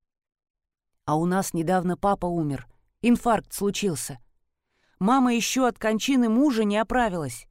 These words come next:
Но что делать? Поехала на опознание, уже рассказала вам о нем». Лидия закрыла лицо рукой.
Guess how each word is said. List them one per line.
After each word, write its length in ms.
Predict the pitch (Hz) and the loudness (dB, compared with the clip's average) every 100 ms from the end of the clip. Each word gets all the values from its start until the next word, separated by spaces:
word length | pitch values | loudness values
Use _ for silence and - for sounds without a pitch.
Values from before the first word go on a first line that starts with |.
| _ _ _ _ _ _ | _ _ _ _ _ _
Но 100 | 175 | -6
что 240 | - 247 | -2 -2
делать? 460 | 254 202 147 123 - _ _ _ _ _ - | 0 -2 -4 -8 -16 _ _ _ _ _ -4
Поехала 520 | 190 208 254 269 254 | -2 0 -2 0 2
на 140 | 240 | 2
опознание, 720 | 226 214 175 190 220 226 151 - _ _ _ | 0 -2 0 -2 -2 -2 -4 -10 _ _ _
уже 300 | - 160 247 | -6 0 2
рассказала 560 | 233 - 190 143 165 160 | 2 -2 -6 -4 -6 -6
вам 180 | 160 147 | -6 -4
о 80 | 139 | -6
нем». 300 | 139 131 - _ _ _ _ _ _ _ _ _ _ 160 | -6 -10 -16 _ _ _ _ _ _ _ _ _ _ -4
Лидия 380 | 240 277 226 | -2 0 0
закрыла 440 | 185 165 - 220 196 | 0 -2 -2 -2 -2
лицо 340 | 156 - 180 | -4 -6 -8
рукой. 480 | 165 - 147 139 | -8 -10 -12 -12